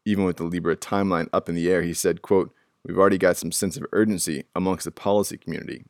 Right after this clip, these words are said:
unquote. Cliff Knight highlighted that a digital currency would allow banks to replace physical cash and possibly, quote, "move even further into negative territory with interest rates," unquote.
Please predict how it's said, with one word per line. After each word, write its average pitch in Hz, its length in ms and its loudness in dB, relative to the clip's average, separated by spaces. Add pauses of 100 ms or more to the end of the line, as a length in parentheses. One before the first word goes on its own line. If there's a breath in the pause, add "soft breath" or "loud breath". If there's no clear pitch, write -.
unquote. - 420 -10 (540)
Cliff - 240 -2
Knight 85 180 2
highlighted 87 440 2
that 82 120 2
a 82 60 0
digital 85 480 -2
currency 104 480 0
would 82 140 0
allow 82 220 2
banks 92 420 -2
to 85 100 -4
replace 90 420 0
physical 92 400 0
cash - 480 -2 (260)
and 82 220 -8
possibly, 90 460 0
quote, 92 360 2 (320 soft breath)
"move 107 420 2
even 95 300 0
further 95 520 4
into 85 200 -4
negative 90 360 0
territory 95 440 0
with 76 200 -4
interest 95 360 -2
rates," - 380 -6
unquote. - 400 -10